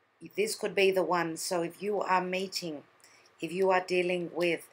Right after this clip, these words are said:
someone who is like the Knight of Cups, they wear their heart on their sleeve. It looks as though, you know, they've been taking two steps forward, one step back. They've been through a tough time,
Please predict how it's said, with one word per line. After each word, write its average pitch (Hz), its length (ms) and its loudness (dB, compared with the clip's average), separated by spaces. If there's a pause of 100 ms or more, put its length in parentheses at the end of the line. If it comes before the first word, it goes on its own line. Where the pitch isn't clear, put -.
(260)
someone 175 420 -2
who 170 240 -6
is 160 200 -4
like 160 560 -2
the 185 60 -4
Knight 175 260 0
of 170 140 -8
Cups, 180 340 -4 (400)
they 165 100 0
wear 160 220 0
their 151 180 -2
heart 180 300 2
on 185 160 -2
their 175 100 -4
sleeve. 165 500 -2 (440)
It 170 60 -6
looks 180 240 -2
as 170 120 -8
though, 165 300 2 (960)
you 180 120 -2
know, 175 160 4
they've 180 240 0
been 175 360 2 (100)
taking 165 380 -6
two 196 200 -6
steps 190 320 -4
forward, 170 400 -2
one 160 160 -2
step - 320 -4
back. - 380 0 (760)
They've 170 180 -2
been 175 320 2
through 175 320 -2
a 165 60 -2
tough 175 280 -8
time, 170 580 -4